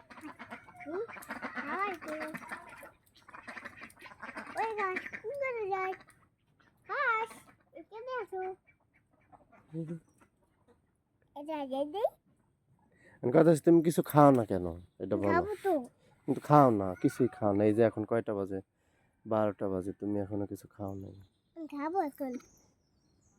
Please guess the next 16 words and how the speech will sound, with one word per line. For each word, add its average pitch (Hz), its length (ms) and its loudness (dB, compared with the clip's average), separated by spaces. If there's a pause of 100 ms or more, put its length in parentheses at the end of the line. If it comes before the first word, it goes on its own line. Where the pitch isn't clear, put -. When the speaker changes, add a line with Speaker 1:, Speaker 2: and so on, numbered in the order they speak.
(640)
Speaker 1:
খাবো 294 400 -6
এখন, 285 280 -10
খাবো। 262 580 -6 (320)
বিরিয়ানি। 262 500 -10 (840)
Speaker 2:
বিরিয়ানি? 113 460 4 (260)
Speaker 1:
হ্যাঁ, 269 220 -10
বিরিয়ানি 294 400 -4
খাবো 247 280 -10
তো। 262 220 -16 (480)
Speaker 2:
এখন 160 260 2
বিরিয়ানি 135 280 6
কই 123 160 2
পাবো? 90 260 -6 (1500)
Speaker 1:
ওখান 311 360 -10
থেকে 294 240 -10
বিরিয়ানি 359 360 -4